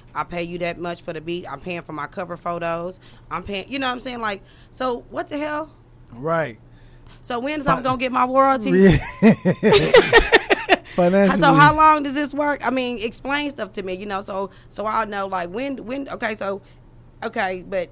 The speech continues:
Speaker 1: I dropped February fourteenth. It's finna be December.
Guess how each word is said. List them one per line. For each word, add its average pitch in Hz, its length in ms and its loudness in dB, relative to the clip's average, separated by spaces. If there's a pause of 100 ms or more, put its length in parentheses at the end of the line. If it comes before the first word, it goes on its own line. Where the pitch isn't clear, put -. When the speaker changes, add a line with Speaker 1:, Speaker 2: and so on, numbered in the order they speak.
(140)
Speaker 1:
I 190 160 -4
dropped 220 360 -4
February 202 500 -8
fourteenth. 185 580 -8 (320)
It's 240 200 -6
finna 185 220 -10
be 175 160 -12
December. 151 720 -6